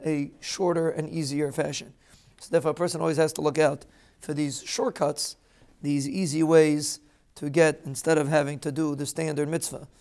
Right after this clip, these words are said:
and be mechazik in the standard thing that you're supposed to do. People have all these grand ideas to go here and go there, and it's basically, in short, just a shortcut to try to feel good or to try to attain a Yeshua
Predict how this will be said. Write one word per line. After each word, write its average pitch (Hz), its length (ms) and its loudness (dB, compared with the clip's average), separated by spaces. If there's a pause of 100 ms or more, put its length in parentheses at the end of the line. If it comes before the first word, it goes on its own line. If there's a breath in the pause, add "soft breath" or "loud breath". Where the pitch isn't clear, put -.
(200 soft breath)
and 147 140 -6
be 156 100 0
mechazik 147 540 -2
in 143 80 -8
the 143 60 -8
standard 143 420 -4
thing 151 200 -4
that 143 120 -4
you're 143 100 -8
supposed 151 260 -4
to 151 180 -4 (440 soft breath)
do. 202 260 4
People 156 320 -2
have 151 160 4
all 156 120 2
these 151 180 0
grand 156 320 -4
ideas 156 520 0 (360 soft breath)
to - 120 -10
go 139 160 2
here 156 200 2
and 156 100 -2
go 160 140 6
there, 202 400 8 (440 soft breath)
and 143 100 -4
it's 143 100 -4
basically, 156 560 -2
in 147 100 -8
short, 151 460 -2
just 151 200 -8
a 170 40 -6
shortcut 170 480 -6 (440 soft breath)
to - 100 -20
try 151 280 0
to 147 120 -2
feel 151 320 2
good 175 340 2
or - 140 -8
to - 100 -14
try 165 220 -6
to 143 100 -2
attain 147 300 -4
a 139 80 -4
Yeshua 156 420 -2